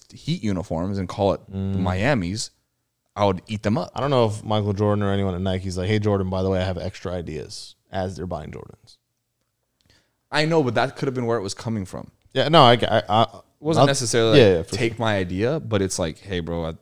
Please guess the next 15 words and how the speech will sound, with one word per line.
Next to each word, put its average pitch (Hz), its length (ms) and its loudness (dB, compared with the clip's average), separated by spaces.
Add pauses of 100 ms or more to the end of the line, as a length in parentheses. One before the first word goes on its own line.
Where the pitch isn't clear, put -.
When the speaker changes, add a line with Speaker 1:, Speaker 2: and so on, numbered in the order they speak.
Speaker 1:
I - 40 -18
mean." 82 280 -14 (960)
Speaker 2:
Yeah. 110 260 6 (220)
Speaker 1:
But 117 120 0
also, 104 220 2
like, 87 300 -4
interesting, 104 460 -6
like, 80 160 -10
"Hey, 120 440 2
if - 240 -14
you 98 80 -14
need 110 160 -4
ideas," 90 540 -4
like, 78 80 -8
well, 90 260 -8